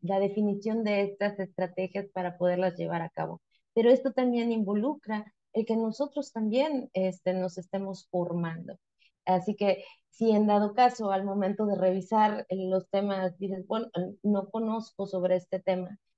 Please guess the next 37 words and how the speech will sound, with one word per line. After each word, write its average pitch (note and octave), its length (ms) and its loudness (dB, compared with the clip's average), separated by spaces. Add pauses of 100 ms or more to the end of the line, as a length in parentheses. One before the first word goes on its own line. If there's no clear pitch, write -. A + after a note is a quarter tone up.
(160)
pues G3+ 260 2
una C4+ 300 6
de B3 80 6
las G#3 260 2
ventajas, G#3+ 720 4
y G3+ 180 -4
perdón, G3 280 2
y C4+ 60 8
lo E3+ 100 6
voy F3 80 4
a F3+ 80 -2
comentar, F3 340 0
Rodiel, F3+ 220 4
pero F3 160 2 (340)
que, F#3+ 320 6
que G3+ 140 6
se G#3 160 -2
tiene C4+ 420 0
al, G3 280 0
al, F#3 520 6
al F3+ 280 2
estar A3 360 0
participando A3 1120 0
o F3+ 180 6 (540)
a F#3 120 2
tener A3 280 6
aliados A3+ 760 4
como F#3+ 360 -2
icann, F#3 480 -2 (300)
es A#3 260 6
que C4+ 340 6 (200)
cuando G#3+ 540 4 (260)
requieres B3 680 2
algún A#3 320 0
tipo A#3+ 260 -2
de G#3+ 160 0
capacitación F#3+ 1000 -2